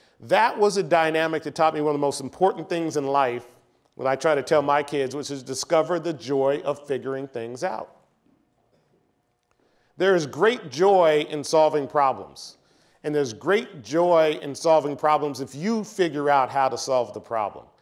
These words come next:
And that's one of the things that I enjoy most about what I do today, is I get a chance to work with some brilliant people,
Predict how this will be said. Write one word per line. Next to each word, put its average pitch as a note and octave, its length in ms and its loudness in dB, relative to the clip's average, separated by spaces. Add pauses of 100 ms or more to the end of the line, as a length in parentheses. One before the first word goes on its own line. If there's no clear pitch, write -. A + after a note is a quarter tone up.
(380)
And C3 120 -6
that's E3 220 0
one F3+ 160 2
of D#3 80 -4
the D#3 100 0
things D#3 300 0
that C#3+ 100 -2
I D3+ 140 4
enjoy C#3+ 320 0
most D#3 340 0
about C#3 240 0
what C3+ 140 2
I C3 100 2
do C3 160 -6
today, D3 420 -6 (540)
is A2+ 120 -4
I C#3+ 100 4
get C#3+ 160 0
a C3+ 40 -8
chance D3+ 340 -4
to C#3 60 -10
work C#3+ 160 -4
with C3+ 120 -4
some A#2+ 320 -10
brilliant D#3 640 2 (300)
people, F#2 460 -8